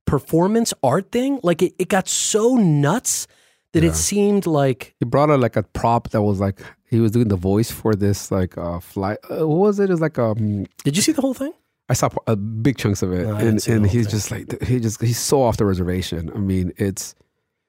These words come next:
Speaker 2: which is not a great term to use, <laughs> obviously, but, uh, is, like, the dude is just, I mean, he kept on talking how much he loves Hitler and how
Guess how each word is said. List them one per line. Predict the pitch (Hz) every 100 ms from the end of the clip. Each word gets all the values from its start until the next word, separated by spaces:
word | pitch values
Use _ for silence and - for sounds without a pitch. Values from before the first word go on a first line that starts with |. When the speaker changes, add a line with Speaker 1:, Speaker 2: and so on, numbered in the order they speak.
| _ _ -
Speaker 2:
which | 107
is |
not | 95 98
a | 87
great | 87
term | - 82
to | 80 82
use, | 87 - - - -
<laughs> |
obviously, | 113 98 - 101
but, | 92 104 98
uh, | 101 98 - - _ _ _
is, | 120 117 117 110 - - -
like, | 110 107
the | 101
dude | 110 156 113
is | 85
just, | 80 87 - - 123 -
I | 131
mean, | 113 104
he |
kept | - - - - 131
on | 95
talking | 113 101
how |
much | 98 92
he | -
loves | 95 98 -
Hitler | 175 160 139 131 127 123
and | 110 98
how | 110 107 101